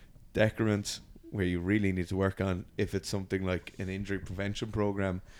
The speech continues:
what areas have you been getting injured in? And it might be that you just need to be smarter, or the exercise prescription during the season needs to be smarter. You don't need to do anything off season. But it could be like, um,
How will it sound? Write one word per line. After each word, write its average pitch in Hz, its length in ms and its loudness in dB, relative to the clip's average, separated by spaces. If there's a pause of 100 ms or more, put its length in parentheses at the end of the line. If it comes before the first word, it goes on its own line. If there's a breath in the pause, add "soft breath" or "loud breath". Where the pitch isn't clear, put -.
(520 loud breath)
what 101 200 6
areas 95 380 4
have 90 120 -2
you 92 100 2
been 87 160 0
getting 90 240 2
injured 101 320 2
in? 139 260 2
And 98 100 0
it 95 40 2
might 104 280 0
be 95 340 0 (520)
that 92 100 -2
you 98 100 0
just 92 180 -6
need 95 160 -2
to 87 60 -8
be 87 120 -2
smarter, 95 600 0
or 90 380 2 (420 soft breath)
the 90 140 2
exercise 92 420 2
prescription 95 640 0
during 98 540 4
the 90 100 -2
season 98 360 0
needs 92 220 -2
to 95 60 -10
be 95 100 0
smarter. 95 380 -2
You 98 160 0
don't 95 180 -2
need 87 180 -2
to 90 80 -4
do 92 60 2
anything 85 260 -2
off 92 240 0
season. 107 360 -6 (420 soft breath)
But 92 120 -2
it 92 100 -2
could 110 200 0
be 101 160 2
like, 85 320 -4 (540 soft breath)
um, 85 400 2